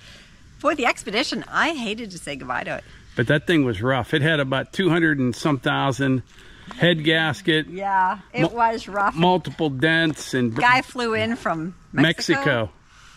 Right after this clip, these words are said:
Speaker 1: And so I'm asking him, like, you're interviewing the next buyer of your car. Who does that, you know? And I'm like, "So, you, you making this a family car for you and your family?" And he's <laughs> like,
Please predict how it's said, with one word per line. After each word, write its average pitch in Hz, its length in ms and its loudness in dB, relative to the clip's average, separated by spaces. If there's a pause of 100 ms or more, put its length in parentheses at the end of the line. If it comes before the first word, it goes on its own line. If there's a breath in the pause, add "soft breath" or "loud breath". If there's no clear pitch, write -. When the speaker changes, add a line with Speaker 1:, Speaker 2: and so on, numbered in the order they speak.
(340 soft breath)
Speaker 1:
And 185 200 -4
so 208 200 2
I'm 330 340 4 (140)
asking 240 440 4
him, 175 140 -10
like, 170 300 -4
you're 185 120 -2
interviewing 190 600 -2
the 160 80 -2
next 160 300 -4
buyer 156 440 2
of 139 100 -4
your 143 120 -6
car. 160 420 0
Who 294 140 -2
does 170 300 -2
that, 135 220 -2
you - 100 -12
know? 156 260 -4
And 151 120 -8
I'm 160 140 -8
like, 160 220 -6
"So, 240 580 2 (1040 loud breath)
you, 214 120 -6
you 220 280 -4
making 220 280 -2
this 208 160 -4
a - 20 -14
family 208 340 0
car 247 320 2
for 247 140 -12
you 208 140 -6
and 208 120 -6
your 190 80 -6
family?" 214 420 -2
And 220 180 -6
he's 226 200 -2
<laughs> - 140 -4
like, - 160 -8